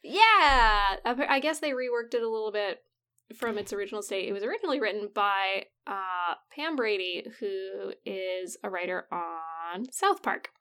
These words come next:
amongst other things. So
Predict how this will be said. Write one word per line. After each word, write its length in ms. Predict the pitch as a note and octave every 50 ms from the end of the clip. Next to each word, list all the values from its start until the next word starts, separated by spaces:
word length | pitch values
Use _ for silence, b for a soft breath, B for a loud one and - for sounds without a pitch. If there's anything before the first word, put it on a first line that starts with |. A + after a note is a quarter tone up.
| b b b b b b b b b b b b b b b b b b b b _ _ -
amongst 380 | A#3+ A#3+ A3+ A3 A3 A3 A3
other 220 | F#3+ E3+ D#3+ D#3 -
things. 340 | - - - - - - - _ _ _ _ _ _ -
So 720 | - - - C#4 C4 B3 A#3 A3+ A3+ A3 A3 G#3+ G#3+ A3+